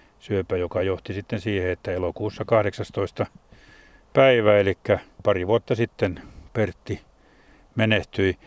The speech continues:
Häneltä jäi se kirja kirjoittamatta, mikä minusta on harmi. Hän siihen aikaan, kun hän kirjoitti sen runoteoksen, niin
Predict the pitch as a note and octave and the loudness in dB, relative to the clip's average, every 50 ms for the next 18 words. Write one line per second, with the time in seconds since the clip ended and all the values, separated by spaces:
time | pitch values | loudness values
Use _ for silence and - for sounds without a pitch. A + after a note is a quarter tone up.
0 | - - _ - D3+ D#3 F3 E3+ C#3 - D#3+ D#3 E3+ E3 D#3 - D3 B2+ - E3+ | -20 -20 _ 0 2 4 4 4 4 4 6 6 6 4 4 4 2 2 4 4
1 | E3 D3+ C#3 A#2+ A2+ G2+ - A2+ G#2+ G#2 G2 G2 F#2 - _ G#2 F#2+ F#2+ F#2 - | 4 6 6 4 4 4 4 2 2 4 6 4 4 4 _ 0 0 0 -2 -2
2 | - G#2+ G2 F#2+ F2+ - G2+ F#2+ G2 G2+ G2 F#2+ E2+ - - - F#2+ F#2 F2+ G#2 | -4 -4 -4 -2 2 2 2 2 2 0 -2 -2 -4 -4 -2 0 0 2 2 2
3 | A2 G#2 G2+ F#2 G2 F2+ G2+ A#2 A#2+ G#2+ - C#3 C3 B2 A#2+ A#2 A2 - A2+ A2 | 4 4 2 0 0 0 0 0 0 0 2 2 4 6 6 4 4 4 0 0
4 | G#2 - G#2+ G#2+ G#2 - B2 A#2 A2 G#2 - - A2 G2 A2 G#2 A#2 C#3 C#3+ C3 | 2 0 -2 -2 0 0 2 2 2 2 0 -2 -2 -2 0 2 2 4 4 2
5 | A2+ - - G#2+ G2 F2+ - - G#2+ G2 G2 G2+ G2 F#2 | 2 4 4 2 2 2 0 -8 -6 -4 -4 -4 -4 -6